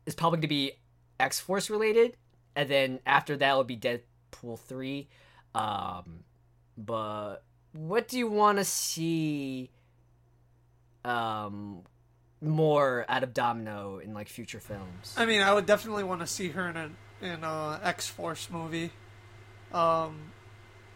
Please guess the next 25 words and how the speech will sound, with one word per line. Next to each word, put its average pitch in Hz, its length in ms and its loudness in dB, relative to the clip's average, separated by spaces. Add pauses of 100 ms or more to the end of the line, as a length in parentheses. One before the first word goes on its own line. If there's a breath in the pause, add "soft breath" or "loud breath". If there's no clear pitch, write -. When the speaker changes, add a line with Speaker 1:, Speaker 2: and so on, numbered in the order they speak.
(200)
Speaker 2:
I 202 80 2
think 214 180 2
the 208 120 4
X-Force 185 640 -2
always 175 380 -2
looked 175 300 -4
super 180 340 -4
badass, 156 680 0
and 156 140 -12
they, 156 300 -4 (920 loud breath)
they, 180 120 2
like, 165 260 4 (360)
I 208 80 10
don't 269 140 8
know, 233 200 8
they 180 140 -2
just, - 240 -8 (800)
they're 214 100 -10
fucking 196 400 -4
cool. 247 520 8
<laughs> - 60 -6 (1080 loud breath)
It's 196 300 0
not 214 240 8
like, 208 300 8
uh, 175 540 6